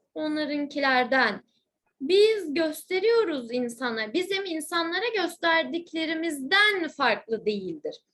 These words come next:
Şimdi burada aslında yine görünmeyen bir clause yapısı var. Bizim insanlara gösterdiklerimizden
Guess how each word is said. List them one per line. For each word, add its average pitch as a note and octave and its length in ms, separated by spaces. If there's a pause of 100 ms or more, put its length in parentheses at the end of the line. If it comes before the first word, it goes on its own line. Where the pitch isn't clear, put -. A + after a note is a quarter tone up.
(420)
Şimdi A4+ 400 (120)
burada G4+ 400
aslında E4 340
yine G4+ 220
görünmeyen D#4 680
bir G#3+ 220 (180)
clause G#3+ 360
yapısı F#3 320
var. B3 580
Bizim G4 460
insanlara F4+ 720
gösterdiklerimizden D4 1400